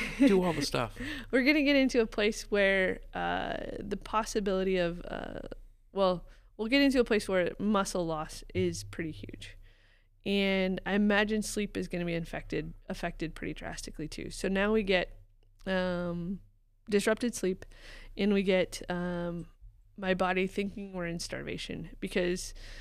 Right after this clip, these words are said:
Speaker 2: typically those are eight to twelve weeks, uh,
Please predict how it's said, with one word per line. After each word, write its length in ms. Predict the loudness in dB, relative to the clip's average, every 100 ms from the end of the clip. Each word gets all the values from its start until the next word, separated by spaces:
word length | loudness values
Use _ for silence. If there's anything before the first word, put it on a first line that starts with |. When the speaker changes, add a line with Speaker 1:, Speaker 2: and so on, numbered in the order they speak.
| -14 -16 -2
Speaker 2:
typically 400 | -2 0 0 2
those 280 | 2 2 0
are 100 | 0 0
eight 240 | -2 -2
to 120 | -6
twelve 420 | -6 -2 0 0 -2
weeks, 560 | -2 -2 -6 -8 -8 -14 -12
uh, 220 | -8 -4